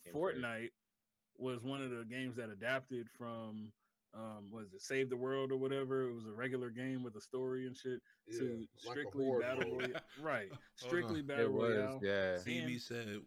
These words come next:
Speaker 4: one bullet and you watch a whole skyscraper get built.
Speaker 2: Exactly,
Speaker 1: Dead
Speaker 2: bro.
Speaker 1: ass.
Speaker 2: Shoot a nigga, turn him to a townhouse. Nah,
Speaker 3: Bro.
Speaker 2: listen.
Speaker 1: Motherfucker transforms,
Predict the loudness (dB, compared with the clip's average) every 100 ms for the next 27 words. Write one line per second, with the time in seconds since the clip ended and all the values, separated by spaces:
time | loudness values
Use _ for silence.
0 | -6 -2 -2 0 -2 -2 -4 -4 -2 -2
1 | -2 -4 -4 -2 -2 -4 -4 -2 -2 -4
2 | -4 -4 -4 -6 -6 -6 -6 -6 -6 -12
3 | -18 -20 _ _ -4 -2 -2 -4 -4 0
4 | 2 2 0 -2 -2 -8 -18 -20 _ _
5 | -20 -6 -2 0 -2 -2 -2 -4 -4 -4
6 | -6 -4 -4 -4 -4 -6 -8 -12 -6 2
7 | 2 2 0 -4 -6 0 2 2 2 2
8 | 2 2